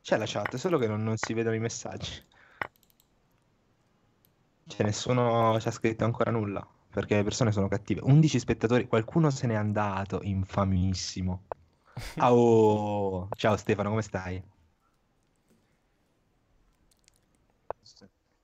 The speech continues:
Speaker 2: Stefano Marini, buonasera. Sta facendo una piccola prova perché abbiamo deciso di iniziare a fare qualche
Speaker 1: Oh,
Speaker 2: diretta per
Speaker 1: incredibile, ci,
Speaker 2: divertirci
Speaker 1: ci
Speaker 2: insieme a
Speaker 1: segue
Speaker 2: voi.
Speaker 1: anche un,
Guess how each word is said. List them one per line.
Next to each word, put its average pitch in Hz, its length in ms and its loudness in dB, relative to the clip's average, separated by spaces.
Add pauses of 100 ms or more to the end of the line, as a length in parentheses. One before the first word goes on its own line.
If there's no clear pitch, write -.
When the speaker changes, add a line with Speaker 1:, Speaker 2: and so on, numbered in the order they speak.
(1160)
Speaker 2:
Stefano 196 440 -6
Marini, 190 360 2
buonasera. 135 500 0 (720)
Sta - 140 -10
facendo 120 140 -4
una 131 100 2
piccola 151 260 2
prova 135 280 6
perché 101 200 -4
abbiamo 110 200 -4
deciso 113 320 -6
di 101 140 -2
iniziare 98 400 -4
a 92 40 -4
fare 101 240 -6
qualche 95 640 -6
Speaker 1:
Oh, 117 100 4
Speaker 2:
diretta 151 260 2
per 180 140 2
Speaker 1:
incredibile, 131 260 0
ci, - 160 -4
Speaker 2:
divertirci - 120 -14
Speaker 1:
ci - 0 -
Speaker 2:
insieme 101 240 -8
a - 20 2
Speaker 1:
segue 147 240 4
Speaker 2:
voi. - 20 6
Speaker 1:
anche 156 280 2
un, 127 560 -4